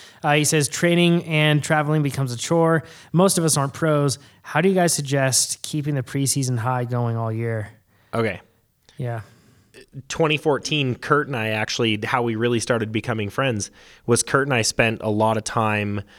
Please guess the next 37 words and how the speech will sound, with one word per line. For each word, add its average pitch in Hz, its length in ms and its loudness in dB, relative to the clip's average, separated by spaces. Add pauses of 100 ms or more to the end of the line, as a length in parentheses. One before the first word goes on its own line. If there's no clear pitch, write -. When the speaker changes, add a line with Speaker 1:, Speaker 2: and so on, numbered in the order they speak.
(280)
Speaker 2:
um, 95 540 -6
going 117 240 4
to 107 40 -6
the 113 60 0
races 107 300 0
together. 104 440 -2 (440)
And 107 640 -2
I 104 100 -2
think, 107 680 -8
uh, 60 200 -14 (400)
keeping 120 420 -2
it, 110 140 -2
you 117 100 0
know, 107 80 0
we 120 160 4
were 123 100 4
both 113 220 0
expert. 123 300 -2
You 104 160 -4
were 107 100 -2
expert 107 340 -2
thirty-five 104 460 2
plus, 110 300 -2
and 107 100 -4
I 98 80 0
was 98 140 0
expert 107 480 0
nine, 104 340 -4
uh, 104 60 -2
whatever, 98 400 -2
nineteen 98 320 0
to 98 60 0
thirty-four. 110 560 2 (1000)
And 120 560 2
I 113 120 2
think, - 680 0
uh, 85 340 -2